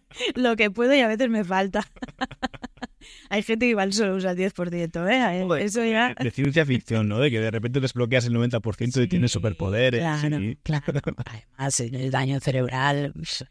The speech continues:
Speaker 1: al más mínimo daño cerebral enseguida se nota. O sea, no. Es que además es, es, es eso, es como muy, muy eso, muy de película,
Speaker 2: Sí.
Speaker 1: muy de película.
Speaker 2: Te voy a lanzar otros neuromitos. Bueno, no,
Speaker 1: Mm.
Speaker 2: te voy a lanzar creencias populares y tú me dices si son neuromitos o
Speaker 1: Vale,
Speaker 2: o
Speaker 1: sí,
Speaker 2: vale,
Speaker 1: así.
Speaker 2: vale.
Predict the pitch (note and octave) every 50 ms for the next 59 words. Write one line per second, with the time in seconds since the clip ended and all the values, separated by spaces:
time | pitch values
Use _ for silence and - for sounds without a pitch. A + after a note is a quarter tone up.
0 | - - C#3+ C#3 C#3 C3+ B2+ C3+ C#3 C3+ C3+ C3+ C#3+ C#3+ C3+ C3+ C3+ C3+ C3+ C#3
1 | C#3 C#3 C3 - C3+ C3 B2+ B2+ B2+ B2+ C3 C3 B2+ - - A#2+ B2+ C3 B2 -
2 | A#2+ B2 - A#2 - - A#2+ A#2+ A#2+ A#2+ - B2 A#2 A#2+ B2+ B2+ C3 C3 C3 B2+
3 | B2 - _ _ _ _ _ _ - D#3 D#3+ - - F3+ E3 D3+ D#3 D#3+ E3 D#3
4 | D#3 D3+ D3 - - D#3 D#3 D3+ - - - - - D#3 D3+ - D3 C#3+ - C3+
5 | C3+ - - D#3 D#3 D#3 D3+ C#3+ C#3+ D3 D3 C#3+ C#3+ C3+ C3 B2 B2 A#2+ B2 B2+
6 | - - - _ _ _ _ _ - _ _ _ _ _ - - - _ _ -
7 | - - _ - C#3+ D3 - - F3 F3 E3+ D#3 D3 C3+ - C#3+ D3 E3 F3+ F3
8 | E3 - A#2+ A2 G#2+ - _ _ _ _ - _ - G2 F2+ C#3+ C3 B2+ B2+ B2+
9 | B2 - - G#2+ - - - - - - _ _ _ _ _ _ _ _ _ _
10 | _ _ _ - A2+ G#2+ G#2+ B2+ A#2 - C3+ B2 A2+ A2+ G#2 G#2+ G#2+ A2 G2 G2
11 | G2 G#2 G#2+ G#2 B2+ C#3 - - B2+ A2+ F#2+ - F#2+ D3 C#3 C#3+ F#2+ G#2+ A2+ -
12 | B2 A#2+ G#2 - - - F2+ F#2+ G#2+ A2 C3 A2+ - - G#2 F2 - G2+ G2+ A#2+
13 | B2 A2 - G2+ G2+ G2+ G#2+ G2+ A2 G#2 G#2+ G2+ G2+ G2+ G2+ F#2+ F#2+ F#2 G2+ G#2+
14 | G2 - B2+ C#3+ - - - - E3+ D#3+ D#3 D3+ C3+ C3 - C#3 F3+ G3 A#3+ -
15 | - - D#3 D3 C#3+ C#3 - - - C#3+ E3 G3 A#3